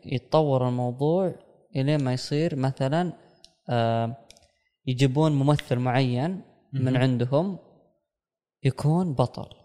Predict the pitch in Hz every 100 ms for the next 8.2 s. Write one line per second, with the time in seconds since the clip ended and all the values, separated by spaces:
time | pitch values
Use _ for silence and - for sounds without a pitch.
0 | _ _ _ 139 127 147 131 127 139 120
1 | 117 120 - 160 - 135 123 131 147 _
2 | 135 - 135 135 147 151 165 180 160 135
3 | - - 113 - - - 123 131 - 117
4 | - 110 117 - 139 170 - - _ _
5 | _ _ _ _ 131 139 127 120 127 -
6 | - 160 170 - _ - - 123 - 127
7 | 143 - - 135 123 160 151 120 117 -
8 | - 123